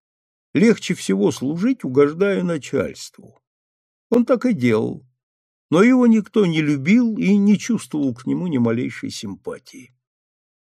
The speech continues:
Покорность и угодливость — козыри в жизненной игре. Но в покорности и угодливости Банникова —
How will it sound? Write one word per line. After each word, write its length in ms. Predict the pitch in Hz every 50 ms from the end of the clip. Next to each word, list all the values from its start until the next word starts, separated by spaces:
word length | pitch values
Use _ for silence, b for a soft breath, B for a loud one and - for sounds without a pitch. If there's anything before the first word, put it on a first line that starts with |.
| _ _ _ _
Покорность 720 | - 147 127 - 214 220 214 196 196 190 175 127 - -
и 60 | 185 170
угодливость — 880 | 160 156 151 160 214 220 185 151 160 160 156 151 131 - - - _ _ _ _ _ _
козыри 460 | - 107 117 120 190 120 117 98 90 87
в 80 | 85
жизненной 800 | 87 82 92 95 85 71 82 92 92 85 82 82 85 80 73 76
игре. 400 | 78 71 65 64 - - - _ _ _ _ _ _ _ _ _ _ _ _ _ _ _ _ -
Но 140 | 135 127 -
в 100 | - -
покорности 800 | - 131 - - 143 151 160 156 151 143 131 120 - - - 117
и 60 | 113
угодливости 840 | 110 107 107 113 123 139 143 139 151 151 135 120 120 - - 127
Банникова — 840 | 120 123 - 196 214 202 180 151 139 123 - - - - 104 104